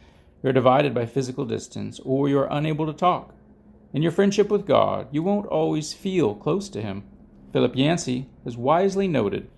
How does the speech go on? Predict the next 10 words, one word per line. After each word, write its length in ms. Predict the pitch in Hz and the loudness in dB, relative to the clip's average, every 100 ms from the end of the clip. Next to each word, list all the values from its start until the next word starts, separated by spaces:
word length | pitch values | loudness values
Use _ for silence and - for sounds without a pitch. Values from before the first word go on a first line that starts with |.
| - - - - - | -20 -20 -20 -16 -2
"Any 180 | 180 220 | 4 6
relationship 640 | 190 185 175 175 170 160 - | 6 6 0 -6 -4 -6 -6
involves 560 | 143 123 131 123 - | -2 2 2 2 -6
times 540 | - - 143 156 156 160 | -12 -2 -2 0 -4 -6
of 140 | 160 | -8
closeness 720 | - 110 98 - 110 - - | -2 -2 -2 -8 -8 -10 -10
and 140 | 156 139 | -6 0
times 300 | 156 165 165 | 0 0 -2
of 100 | 156 | 2
distance. 560 | 208 208 147 113 - | 2 2 -6 -6 -16